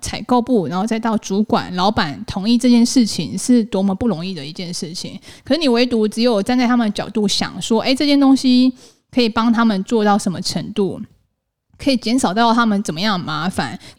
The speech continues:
如何满足到他的所谓要求的快速跟价格的比较上面，呃，让他排除他的疑虑。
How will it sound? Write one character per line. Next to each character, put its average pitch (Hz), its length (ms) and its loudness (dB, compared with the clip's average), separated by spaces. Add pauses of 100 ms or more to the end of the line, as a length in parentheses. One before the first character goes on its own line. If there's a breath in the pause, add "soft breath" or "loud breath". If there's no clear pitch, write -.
(140)
如 233 160 2
何 240 180 2
满 185 220 0
足 190 160 -6
到 214 180 2
他 202 240 -2
的 196 140 2
所 170 220 -4
谓 214 100 2
要 214 160 2
求 220 100 -2
的 170 100 -4
快 214 300 -2
速 202 160 -4
跟 202 240 0 (140)
价 196 260 0
格 160 240 -4
的 170 300 -6
比 151 140 -8
较 196 260 0
上 185 240 -2
面， 190 180 -2 (300 loud breath)
呃， 185 160 -6
让 226 180 2
他 208 140 0
排 202 180 -4
除 202 140 -4
他 208 140 2
的 185 60 0
疑 160 260 -8
虑。 180 280 -4